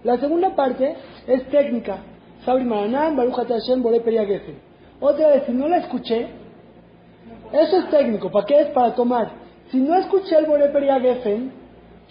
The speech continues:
¿qué sucede? No puedo tomar del vino. ¿Estamos? Puedo, cuando me llegue mi copa, decir yo, "Baruch Atah Hashem Elokeinu melech haolam, Boré Peri Geffen", y tomar. La segunda parte es técnica, ¿eh? Si no contestas amén, no importa.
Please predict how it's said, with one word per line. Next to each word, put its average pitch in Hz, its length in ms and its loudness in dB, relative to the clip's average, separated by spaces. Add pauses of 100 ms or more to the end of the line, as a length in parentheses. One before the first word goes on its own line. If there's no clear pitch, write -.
(280)
¿qué 277 160 4
sucede? 262 380 2
No 285 380 4
puedo 277 300 6
tomar 220 340 2
del 247 160 0
vino. 254 320 2 (300)
¿Estamos? 302 340 0 (580)
Puedo, 285 560 6
cuando 202 240 2
me 202 120 2
llegue 262 200 4
mi 285 120 0
copa, 330 360 4
decir 240 320 -4
yo, 269 440 2 (140)
"Baruch 240 220 2
Atah 247 160 0
Hashem 247 220 -2
Elokeinu 233 260 -2
melech 240 180 -2
haolam, 220 260 0
Boré 214 180 0
Peri 214 200 -2
Geffen", 196 380 -4
y 277 40 -6
tomar. 349 360 0 (420)
La 220 140 -4
segunda 302 320 2
parte 302 300 2
es 277 120 0
técnica, 185 360 -4 (220)
¿eh? 247 220 -2 (1000)
Si 233 60 -8
no 294 160 0
contestas 277 400 -2
amén, 277 280 0
no 254 80 0
importa. 196 400 -4